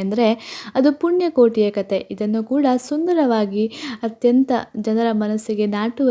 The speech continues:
ರೀತಿಯಲ್ಲಿ ಮಾಡಿ ತೋರಿಸಿದ್ರು. ಮಹಿಷಾಸುರ ಮರ್ದಿನಿ, ಅಂಕೋಲಕ್ಕೆ ಬಂದ ಅಘೋರಿಗಳು, ಹಾಗೆ ಕಾಡು ಜನರು ಹಿಡಿದು ತಂದ ಬೃಹತ್ ಆಕಾರದ ಬಾವಲಿ, ಕಾಳಿಂಗ ಮರ್ದನ, ಹೀಗೆ ಇನ್ನು ಹಲವಾರು ರೀತಿಯ ರೂಪಕಗಳನ್ನ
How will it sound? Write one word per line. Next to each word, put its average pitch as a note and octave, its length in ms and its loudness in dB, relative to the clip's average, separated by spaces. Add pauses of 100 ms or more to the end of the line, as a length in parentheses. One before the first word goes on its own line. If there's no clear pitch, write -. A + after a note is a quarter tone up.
ರೀತಿಯಲ್ಲಿ A3+ 580 2
ಮಾಡಿ A3 320 0
ತೋರಿಸಿದ್ರು. F#3+ 640 -4 (640)
ಮಹಿಷಾಸುರ D#4+ 760 6
ಮರ್ದಿನಿ, A3 600 0 (180)
ಅಂಕೋಲಕ್ಕೆ A#3 640 0
ಬಂದ G#3 240 0 (140)
ಅಘೋರಿಗಳು, G3+ 760 0
ಹಾಗೆ A3 460 -2 (1600)
ಕಾಡು D4 320 4
ಜನರು C#4 420 6
ಹಿಡಿದು A3 300 0
ತಂದ G#3 360 -4
ಬೃಹತ್ G#3 460 -4
ಆಕಾರದ G3+ 600 -4
ಬಾವಲಿ, G3 560 0
ಕಾಳಿಂಗ A#3+ 500 0
ಮರ್ದನ, G#3+ 400 2 (520)
ಹೀಗೆ E4+ 280 0 (140)
ಇನ್ನು C#4+ 200 4
ಹಲವಾರು A#3+ 520 4
ರೀತಿಯ A#3+ 380 0
ರೂಪಕಗಳನ್ನ A3 760 0